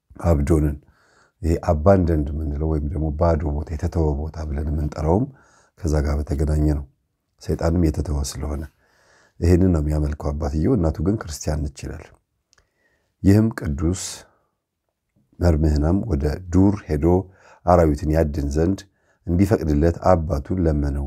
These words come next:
በፈቀደለትም ጊዜ ወደ እናቱ ሄዶ አራዊትን ለማደን ወደ በረሃ፣ እ፣ እ፣ እሄዳለሁ አላት። እናቱም በሰማይና፣ የሰማይና የምድር አምላክ እግዚአብሔር በላይህ በረከትን ያሳድር አለችው።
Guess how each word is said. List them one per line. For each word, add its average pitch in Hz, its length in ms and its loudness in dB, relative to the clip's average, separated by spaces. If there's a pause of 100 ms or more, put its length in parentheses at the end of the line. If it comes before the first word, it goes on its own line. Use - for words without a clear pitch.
(460)
በፈቀደለትም 82 680 0
ጊዜ 73 240 0
ወደ 78 220 0
እናቱ 73 380 -2
ሄዶ 71 220 -2 (540)
አራዊትን 90 480 4
ለማደን 82 680 -2 (440)
ወደ 85 200 0
በረሃ፣ 80 280 2 (440)
እ፣ 90 120 0 (520)
እ፣ 78 120 -6 (960)
እሄዳለሁ 80 640 4
አላት። 78 300 2 (160)
እናቱም 82 480 -2 (480)
በሰማይና፣ 101 520 2 (260)
የሰማይና 90 520 2
የምድር 80 320 2
አምላክ 73 360 0
እግዚአብሔር 73 520 -2
በላይህ 76 400 0 (300)
በረከትን 76 540 -2 (460)
ያሳድር 85 580 4
አለችው። 73 380 2